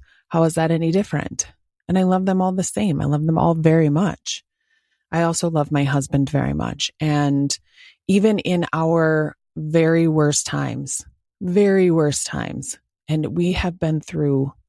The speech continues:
a lot, I have never thought to myself, "Fuck, I wish I was divorced," or, "Fuck, I wish I'd never met him." At the end of the day, it's always him and I.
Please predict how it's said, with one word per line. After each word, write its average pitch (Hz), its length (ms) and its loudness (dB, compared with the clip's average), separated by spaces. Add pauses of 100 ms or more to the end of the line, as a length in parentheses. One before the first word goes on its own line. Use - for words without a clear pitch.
(260)
a 151 140 2
lot, 139 640 -2 (800)
I 180 80 4
have 185 280 2
never 170 540 2
thought 139 300 0
to - 120 -6
myself, - 680 -4 (1160)
"Fuck, - 380 -2
I 131 100 -2
wish 131 220 -2
I 135 80 0
was 127 200 -2
divorced," 135 520 -4
or, 135 120 0
"Fuck, - 380 -2
I 139 100 0
wish 139 200 -2
I'd 139 160 -4
never 135 220 -2
met 135 240 -6
him." 147 320 -10 (480)
At 170 140 -4
the 175 180 0
end 165 180 0
of 170 140 0
the 185 100 2
day, 151 340 2
it's - 180 -4
always 143 260 0
him - 220 -4
and 131 140 0
I. - 420 -6